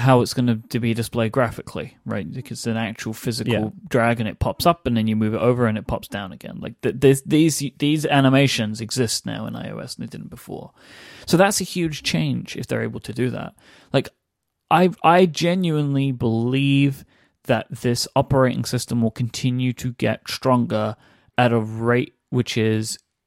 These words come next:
Speaker 1: as it has been over the last couple of years. Like, we had a quiet year this year, right? Like, this past year, twenty sixteen.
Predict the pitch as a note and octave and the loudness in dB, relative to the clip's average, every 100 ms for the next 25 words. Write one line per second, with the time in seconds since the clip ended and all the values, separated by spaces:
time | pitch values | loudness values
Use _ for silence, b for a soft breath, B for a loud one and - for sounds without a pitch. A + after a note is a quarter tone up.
0 | _ - G#2+ C3+ C#3+ - D3 C3+ B2 C#3 | _ -8 0 0 0 0 2 2 4 4
1 | C3 A#2+ A2+ A2+ G#2+ G#2+ - - A2+ G#2+ | 6 6 4 0 0 0 -4 -6 -6 -6
2 | A2 G2+ B2+ - - G3 G3 G3 F#3+ G3 | -4 -6 -8 -6 0 4 6 6 4 4
3 | G3 F#3 E3+ E3+ D3 A2+ - A2+ - B2+ | 6 6 4 2 2 0 -2 -6 -6 -8
4 | - _ _ _ _ - A#2+ A#2+ A#2 A2+ | -12 _ _ _ _ 0 4 4 2 0
5 | B2 - B2+ A#2 A2 A2+ G#2+ - C3 A#2 | -2 -2 2 2 0 -6 -6 -2 -2 -2
6 | - - B2 A2 - | -6 -4 -4 -4 -8